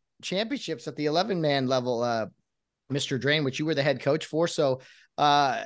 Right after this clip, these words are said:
you know what? You didn't consider yourself a football guy, but, uh, I think you did okay, uh, leading Rio Hondo all those years.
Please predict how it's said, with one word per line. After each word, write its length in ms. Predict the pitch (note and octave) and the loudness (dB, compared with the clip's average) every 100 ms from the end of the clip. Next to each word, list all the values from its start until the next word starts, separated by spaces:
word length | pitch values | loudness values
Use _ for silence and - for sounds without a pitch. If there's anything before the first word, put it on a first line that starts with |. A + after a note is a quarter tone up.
| - | -8
you 140 | D#3+ E3+ | -2 2
know 100 | F#3 | 4
what? 180 | G3+ | 4
You 120 | E3+ E3 | 0 -2
didn't 260 | F#3+ E3 | -2 -2
consider 380 | - C3 - G#3 | -8 0 2 4
yourself 380 | A#3+ - A#3 A#3 | 2 2 2 2
a 60 | D#3+ | -2
football 420 | - A#3 A3+ G#3+ | -2 -2 2 0
guy, 260 | F3+ G#3 A#3+ | 2 0 2
but, 200 | G3+ F#3+ | 0 0
uh, 140 | F3+ - | 0 0
I 80 | |
think 220 | G3 D4+ C4+ | -4 -4 -4
you 60 | |
did 140 | C4+ C#4+ | 0 2
okay, 380 | C4 D4+ C4 F3+ | 2 2 2 4
uh, 140 | E3 | 2
leading 280 | E3 F#3 E3+ | 0 0 0
Rio 160 | F3 D#3 | -2 -2
Hondo 240 | D#3+ C#3+ | -2 -4
all 100 | C3 | -4
those 180 | B2 A#2 | -4 -6
years. 240 | A#2 F2 | -8 -10